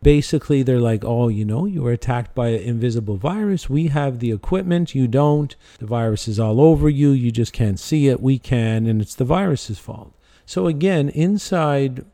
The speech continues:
virology labs, what they're doing is taking the Petri dish, putting in live tissue culture,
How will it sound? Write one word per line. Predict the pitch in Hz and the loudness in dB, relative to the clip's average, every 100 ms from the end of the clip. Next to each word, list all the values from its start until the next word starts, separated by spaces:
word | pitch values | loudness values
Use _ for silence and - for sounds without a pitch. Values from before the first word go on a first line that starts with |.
| _ 127 | _ -6
virology | 123 120 113 117 120 123 113 113 | -2 0 0 0 0 0 -2 -2
labs, | 107 101 98 | -2 -4 -6
what | 120 110 | -8 -4
they're | |
doing | 120 120 147 | -4 -2 -4
is | 135 | -4
taking | - 123 123 165 | -4 -6 -4 -6
the | 175 | -6
Petri | 160 160 143 151 135 | -4 -4 -4 -4 -4
dish, | 117 113 123 123 - | -4 -2 0 -2 -4
putting | 110 120 147 | -4 -2 0
in | 160 160 | 0 0
live | 139 143 - | 2 0 -2
tissue | - 139 - 127 | -4 -2 -2 -2
culture, | 135 123 - 127 | 2 0 0 -2